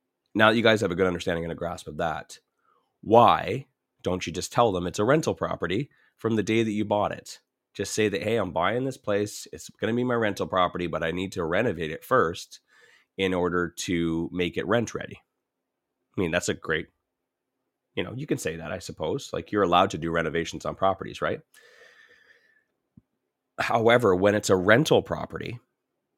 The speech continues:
you have rules, like, for what you are allowed to deduct for expenses for renovations.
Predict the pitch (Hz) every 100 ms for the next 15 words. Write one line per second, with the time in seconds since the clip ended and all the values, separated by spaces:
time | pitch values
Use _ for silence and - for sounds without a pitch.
0 | _ _ _ _ _ _ _ _ _ _
1 | _ _ _ _ _ _ - _ _ _
2 | - 101 104 107 107 120 143 143 - 104
3 | 104 _ _ _ _ - - 110 98 95
4 | 107 107 104 95 90 87 90 92 92 -
5 | 85 85 - 90 87 - - - 90 82
6 | - 92 90 - 80 - - 87 69 -
7 | 85 - - - -